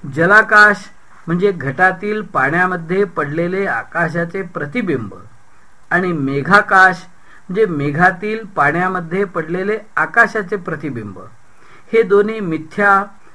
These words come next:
आभासारूप आहेत. अशा प्रकारे आकाशाचे चार प्रकार सांगितले. घटाची जेवढी पोकळी असेल तेवढे तिच्यात आकाश व्यापलेले असते, त्याला घटाकाश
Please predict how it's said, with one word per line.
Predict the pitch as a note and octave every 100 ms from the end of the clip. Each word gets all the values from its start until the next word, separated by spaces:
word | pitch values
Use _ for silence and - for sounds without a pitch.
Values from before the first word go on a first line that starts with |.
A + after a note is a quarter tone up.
| - -
आभासारूप | C#3 C#3+ E3+ F3+ F#3+ F#3+ G3 A#3+ F#3+
आहेत. | A2+ G#2+ F#2+ - - - - - -
अशा | D#3+ E3 G#3+
प्रकारे | G#3+ G3+ G#3 G3+ G#3+ -
आकाशाचे | - E3+ F#3+ G3+ G#3 G3 G#3
चार | G3+ - F#3+ A3
प्रकार | G#3 G#3 G#3+ G#3+
सांगितले. | - A#2+ A2 G2 E2+ - - - - - - - -
घटाची | A#2+ B2 F#3 G3+ A3+ A3
जेवढी | D3+ D3 D3 A#3
पोकळी | B3 A#3+ B3 A#3+
असेल | F3 D3 A#2 A#2 A#2 - - - - -
तेवढे | F3 E3 G3+ A3
तिच्यात | G#3+ E3+ A3 A3 D3
आकाश | C#3 C#3+ G#3+ G#3
व्यापलेले | G3 C#3+ C#3+ G#3+ A#3+ D#3+
असते, | A#2+ - E2+ D#2+ - - - - - - -
त्याला | F#3+ A3
घटाकाश | E3 C3 D#3 G#3 G3+ G3 G3 F#3